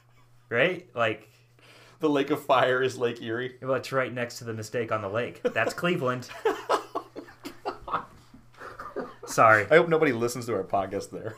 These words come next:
Speaker 1: Well, you know, if you do, it's all in good fun. I was just, you know, I spent too much time in Pittsburgh. And you have the same things to say about Pittsburgh. I know it. So.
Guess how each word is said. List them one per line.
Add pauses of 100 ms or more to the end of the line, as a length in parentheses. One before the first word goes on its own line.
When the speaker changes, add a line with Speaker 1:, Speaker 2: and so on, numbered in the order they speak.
(260)
Speaker 1:
Well,
you
know, (300)
if
you
do, (100)
it's
all
in
good
fun.
I
was
just,
you
know,
I
spent
too
much
time
in
Pittsburgh. (400)
And
you
have
the
same
things
to
say
about
Pittsburgh.
I
know
it. (600)
So.